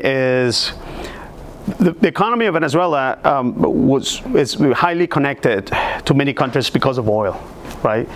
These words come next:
And it is important that, uh, we create a stability in the economy as it relates to the, the supply of oil.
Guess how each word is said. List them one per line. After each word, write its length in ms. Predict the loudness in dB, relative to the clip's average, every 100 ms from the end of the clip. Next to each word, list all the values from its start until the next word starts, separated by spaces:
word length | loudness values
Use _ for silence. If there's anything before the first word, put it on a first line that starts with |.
| -14 -10 -2
And 100 | 0
it 100 | 2
is 160 | 2 0
important 480 | 2 2 4 2 2
that, 520 | 2 2 0 0 0
uh, 220 | 2 2
we 160 | 2 0
create 300 | 2 2 2
a 40 |
stability 680 | 2 2 2 2 2 2 0 -6 -14 -8 0
in 120 | 2
the 120 | 2
economy 680 | 2 2 4 2 2 2 0 0
as 260 | 0 0 0
it 80 | 2
relates 360 | 2 2 0 0
to 220 | 2 2 2
the, 100 | 0 -2 -2
the 80 | -2
supply 360 | 0 0 0 2
of 160 | 0
oil. 440 | 2 2 0 -6